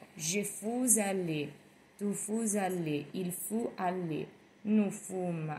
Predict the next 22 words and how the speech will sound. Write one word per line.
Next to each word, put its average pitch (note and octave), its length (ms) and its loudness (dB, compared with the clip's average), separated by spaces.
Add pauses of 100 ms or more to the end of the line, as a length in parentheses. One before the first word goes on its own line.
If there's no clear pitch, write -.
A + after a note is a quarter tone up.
allés, E3 600 2 (180)
vous F#3 220 0
fûtes F3 680 -6 (120)
allés, E3+ 580 -2 (420)
ils G#3 240 2
furent A#3 500 0 (100)
allés. E3 520 2 (600)
Futur A#3+ 500 -2
simple. E3 800 4 (280)
J'irai, F3+ 640 2 (260)
tu G3 220 0
iras, F#3 360 2 (140)
il G3+ 220 2
ira. E3 340 2 (600)
Nous G3 320 4
irons, G3+ 480 2
vous F3+ 320 4
irez, E3+ 420 2
ils G3+ 380 6
iront. D#3+ 360 2 (720)
Futur A3+ 480 0
antérieur. F3+ 880 2